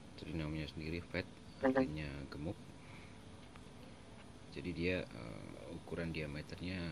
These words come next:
selisih enam milimeter dari stang standar M T. Stan-, stang standar M T cuma dua puluh dua milimeter, sedangkan fat bar dua puluh delapan milimeter.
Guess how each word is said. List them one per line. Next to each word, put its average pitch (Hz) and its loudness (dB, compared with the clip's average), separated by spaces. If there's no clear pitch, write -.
selisih 82 -4
enam 82 4
milimeter 85 2
dari 69 0
stang 76 0
standar - 0
M 151 2
T. - -2
Stan-, - 0
stang 76 4
standar 76 2
M 69 0
T 90 2
cuma 76 0
dua 78 4
puluh 71 -4
dua 76 4
milimeter, 73 0
sedangkan 71 0
fat - -2
bar - 0
dua - -4
puluh 71 0
delapan - 2
milimeter. - 2